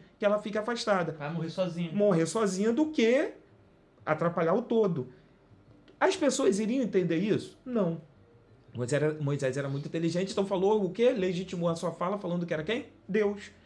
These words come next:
Speaker 1: A mesma coisa quando a Bíblia fala bem assim, ó, "Não pode comer carne de porco." Moisés, quem falou isso? Deus.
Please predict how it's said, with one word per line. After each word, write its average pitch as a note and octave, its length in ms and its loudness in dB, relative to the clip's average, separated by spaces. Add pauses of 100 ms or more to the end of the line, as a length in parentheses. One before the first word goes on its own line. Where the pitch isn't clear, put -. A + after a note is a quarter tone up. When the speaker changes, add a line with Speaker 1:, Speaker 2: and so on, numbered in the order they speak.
(140)
Speaker 1:
A G#3 80 0
mesma G#3+ 280 0
coisa A3 240 2
quando A#3 180 0
a A3+ 40 0
Bíblia A3+ 260 -2
fala A3+ 180 -4
bem G3+ 160 -2
assim, A3 200 -4
ó, D3+ 120 -2 (220)
"Não G3+ 340 2
pode G3 420 -2
comer F#3 320 -2
carne F#3+ 260 -4
de F#3+ 80 -4
porco." F3+ 380 -2
Moisés, D#4 320 -4
quem F#4 140 -8
falou E4+ 220 -4
isso? D3 280 -4
Deus. A#2 560 -4